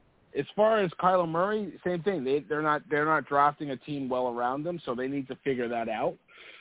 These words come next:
Um, him unfollowing social media, I don't care,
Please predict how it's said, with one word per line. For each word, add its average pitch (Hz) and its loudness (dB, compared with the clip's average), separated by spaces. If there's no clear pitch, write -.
Um, 123 2
him 196 2
unfollowing 185 0
social 185 -2
media, 165 0
I 131 -6
don't 127 -8
care, 107 -10